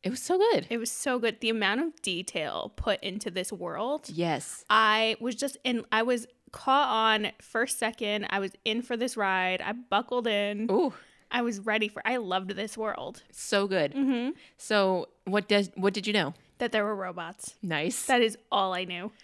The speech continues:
Speaker 1: I watched this movie when it first came out, and the only thing that I remember about it is that my dad was cry laughing at it.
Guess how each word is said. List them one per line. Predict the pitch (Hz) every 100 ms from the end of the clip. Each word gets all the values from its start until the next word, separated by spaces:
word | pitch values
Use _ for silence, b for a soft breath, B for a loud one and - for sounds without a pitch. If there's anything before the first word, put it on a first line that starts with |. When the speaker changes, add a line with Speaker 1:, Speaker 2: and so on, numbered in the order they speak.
| b _
Speaker 1:
I | 180 175
watched | 180 185
this | 196 180
movie | 165
when | 160 143
it |
first | 139 151
came | - 151
out, | 127 135 -
and | 165 170 165 160 165
the | 180
only | 170 170
thing | 175 185
that | 160
I |
remember | 147 143 139 143
about | 160 170
it | 175 -
is | 160 156
that | 156 151
my | 151
dad | 147 160 151 147
was | 139 143
cry | - - 165 160 156 139
laughing | 139 139 143 135 131
at | 127
it. | 139 139